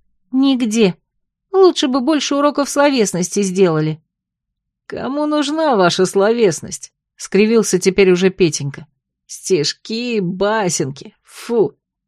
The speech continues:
никакой практической пользы. Не то что математика». Они громко заспорили, в разговор включились родители, убеждая обоих отпрысков в необходимости всех изучаемых предметов. А я вдруг поняла,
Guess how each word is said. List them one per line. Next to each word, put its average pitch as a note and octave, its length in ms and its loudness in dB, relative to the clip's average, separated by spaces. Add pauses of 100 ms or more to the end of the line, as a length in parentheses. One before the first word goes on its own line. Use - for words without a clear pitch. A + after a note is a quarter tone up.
(140)
никакой E3+ 680 0
практической E3 680 -2
пользы. D#3 420 -2 (460)
Не C#3 160 -8
то F#3+ 260 2
что F#3 200 -2
математика». E3 840 -2 (800)
Они G3 240 2
громко E4 360 2
заспорили, E3 920 0
в F#3+ 120 -2
разговор G3+ 460 2
включились E3+ 600 -2
родители, A3 640 -2 (340)
убеждая A3 560 2
обоих G#3 360 2
отпрысков G#3+ 580 -2
в - 60 -8
необходимости F3+ 720 -2
всех G#3+ 300 -2
изучаемых E3 600 0
предметов. D#3 580 -6 (840)
А D#3+ 140 -2
я A3+ 180 0
вдруг A3+ 280 -2
поняла, G#3 520 -2